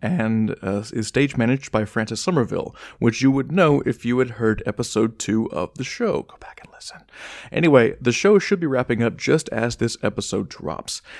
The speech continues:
Uh, I know Andrew has seen it and has enjoyed it, in as much as computer Andrew is capable of feeling human joy. You'll get that joke later. Anyway, speaking of the show, we're finally on iTunes and Stitcher.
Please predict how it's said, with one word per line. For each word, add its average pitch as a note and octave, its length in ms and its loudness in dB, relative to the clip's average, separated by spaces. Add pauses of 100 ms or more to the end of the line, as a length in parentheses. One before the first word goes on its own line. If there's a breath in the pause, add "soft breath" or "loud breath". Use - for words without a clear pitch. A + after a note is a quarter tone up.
(200 loud breath)
Uh, - 140 2
I - 80 4
know D3+ 200 6
Andrew B2 420 2
has G#2 240 -4
seen A#2+ 260 2
it F3+ 300 2
and G2+ 380 0
has G#2+ 760 -6
enjoyed G2+ 1200 0
it, B2+ 520 -2 (420 loud breath)
in G2+ 160 0
as G2 160 0
much G#2 200 2
as G#2+ 180 0 (120)
computer A2 500 0
Andrew G#2+ 440 0
is G#2+ 180 0
capable A#2+ 460 -4
of G#2+ 180 -6
feeling G2 560 -4
human G2 460 -4
joy. A#1+ 380 -8 (840 loud breath)
You'll A2 120 2
get A2 180 2
that - 120 -2
joke - 220 -8
later. - 260 -14 (340 loud breath)
Anyway, A2+ 300 4
speaking G3 320 6
of B2 80 6
the A2 60 -2
show, A#2 340 6 (260 loud breath)
we're A#2+ 140 4
finally D#3 520 4
on A2+ 220 2
iTunes A#2+ 480 2
and G#2 100 0
Stitcher. C#3 540 2